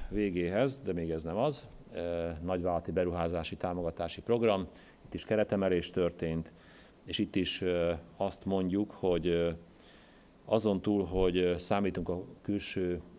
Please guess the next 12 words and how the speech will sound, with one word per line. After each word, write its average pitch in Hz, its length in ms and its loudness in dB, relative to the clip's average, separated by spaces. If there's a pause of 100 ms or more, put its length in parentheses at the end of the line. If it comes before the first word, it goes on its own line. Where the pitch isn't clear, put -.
élénkítésnek 92 760 -2
az 87 100 -2
eszközeire, 82 720 -4
tehát 80 200 -6
az 80 100 -10
uniós 92 340 -4
források 90 540 -2
megemelt 87 460 -4
összege, 82 400 -4
és 85 160 -4
így 82 80 -6
tovább 85 360 0